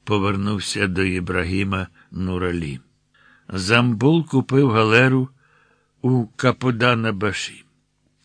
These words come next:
Я арештував адмірала, і ти матимеш змогу покарати його, якою хочеш карою. Але ж не може бути,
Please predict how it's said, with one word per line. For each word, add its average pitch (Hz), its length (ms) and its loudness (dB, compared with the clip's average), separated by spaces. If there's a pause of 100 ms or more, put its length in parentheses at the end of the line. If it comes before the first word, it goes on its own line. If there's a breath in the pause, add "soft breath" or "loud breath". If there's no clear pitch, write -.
(100)
Я 120 280 4
арештував 104 600 0
адмірала, 85 680 -4 (680 soft breath)
і 101 140 0
ти 117 220 0
матимеш 101 560 0
змогу 95 520 -4 (720)
покарати 107 720 2
його, 92 180 -2
якою 98 480 -2
хочеш - 640 -6
карою. 71 540 -6 (520)
Але 82 380 -4
ж 78 160 -8
не 85 120 -4
може 82 400 -6
бути, 92 560 -8